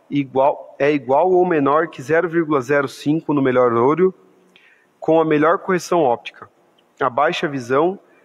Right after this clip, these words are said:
que significa acuidade visual entre zero vírgula três e zero vírgula zero cinco no melhor olho, com a melhor correção óptica, os casos nos quais os, a somatória da medida do campo de visão em ambos os olho-,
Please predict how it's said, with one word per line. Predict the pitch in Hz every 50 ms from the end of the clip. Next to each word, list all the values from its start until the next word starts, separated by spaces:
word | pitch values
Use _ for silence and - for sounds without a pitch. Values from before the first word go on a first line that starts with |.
| _ _ _ _
que | - - 151
significa | - 160 139 151 156 151 143 - 170 156 - 156 -
acuidade | - - 147 151 - 180 165 147 151 147 139
visual | 131 143 139 127 139 143 147 156
entre | 156 147 143 135 123
zero | 123 151 156 165
vírgula | 156 165 160 147 147 139 131
três | - - 139 147 160 147 143
e | 131
zero | 117 143 147 156 165 156
vírgula | 135 131 143 147 139 131 131 123
zero | 113 117 135 131 127
cinco | 120 - - 143 143 135 - 139
no | 135
melhor | 127 123 117 117 117 110
olho, | 117 139 156 170 175 170 - - - - _ _ - - _ _ _
com | - - 151 151
a | 147
melhor | 147 143 139 143 156 180 196
correção | - 185 175 165 - - 160 143
óptica, | 139 139 147 147 - - - - 190 175 - _ _ _ _ _ _ _ _ _ _
os | - - 143 -
casos | - - 175 170 190 185 175
nos | 190 185 170 -
quais | - - 156 139 131 127 120 120
os, | 131 127 - - -
a | 139
somatória | 135 - - 180 185 196 190 - - 185 175 196 208 202
da | 185 196
medida | 190 185 175 143 147 139 135
do | 131 127 123
campo | - 165 170 180 170 185
de | 160 175
visão | 160 165 156 123 127 127 127 127
em | 123 123 131
ambos | 147 170 185 185 175
os | 170 160 135 131
olho-, | 135 135 131 123